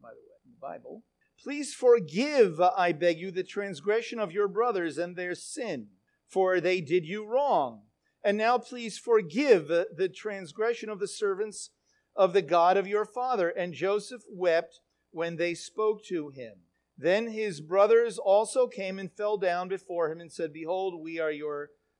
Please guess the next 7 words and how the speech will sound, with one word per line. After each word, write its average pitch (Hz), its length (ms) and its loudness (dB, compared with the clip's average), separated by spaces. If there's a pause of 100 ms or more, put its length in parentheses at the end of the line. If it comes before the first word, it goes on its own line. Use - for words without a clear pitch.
(120)
uh, 139 520 -2 (100)
you 175 260 -8
are, 151 260 0
we 175 200 -2
are 160 160 2
your 147 400 -6 (240)
servants." - 720 -6